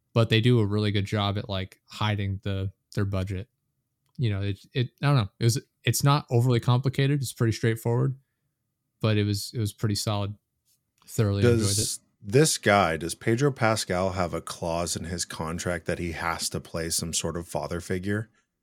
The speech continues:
Speaker 2: in
Speaker 1: I, you know
Speaker 2: everything
Speaker 1: what? I
Speaker 2: that
Speaker 1: didn't
Speaker 2: he
Speaker 1: even think
Speaker 2: does?
Speaker 1: of it.
Speaker 2: Like, does
Speaker 1: Yeah.
Speaker 2: he not have
Speaker 1: He's a
Speaker 2: kids?
Speaker 1: father figure in Prospect as well.
Speaker 2: <laughs>
Speaker 1: He's a father figure in The Last of Us, Mandalorian.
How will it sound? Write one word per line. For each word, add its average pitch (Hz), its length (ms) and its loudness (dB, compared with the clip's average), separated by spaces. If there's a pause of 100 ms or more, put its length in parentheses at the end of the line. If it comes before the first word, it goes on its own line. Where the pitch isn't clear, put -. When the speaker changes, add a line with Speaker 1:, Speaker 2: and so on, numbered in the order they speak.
(480)
Speaker 2:
in 98 220 0 (200)
Speaker 1:
I, 147 220 10
you 185 100 6
know 202 60 8
Speaker 2:
everything - 160 6
Speaker 1:
what? - 40 4
I - 40 6
Speaker 2:
that - 40 6
Speaker 1:
didn't - 80 8
Speaker 2:
he - 40 10
Speaker 1:
even 180 120 8
think 98 160 6
Speaker 2:
does? - 0 -
Speaker 1:
of 151 100 6
it. 117 40 8
Speaker 2:
Like, 98 100 2
does 117 120 6
Speaker 1:
Yeah. 110 40 6
Speaker 2:
he 175 100 10
not 139 220 8
have 143 240 6 (280)
Speaker 1:
He's 160 120 4
a - 0 -
Speaker 2:
kids? - 120 0
Speaker 1:
father 170 200 8
figure 151 280 2
in 147 100 4
Prospect 147 480 2
as 127 160 4
well. 139 380 2 (180)
Speaker 2:
<laughs> - 300 8
Speaker 1:
He's 131 120 4
a 127 160 0
father 139 220 2
figure 139 260 2
in 123 160 2
The 113 40 0
Last 131 320 2
of 143 100 2
Us, 147 580 0 (360)
Mandalorian. 139 800 4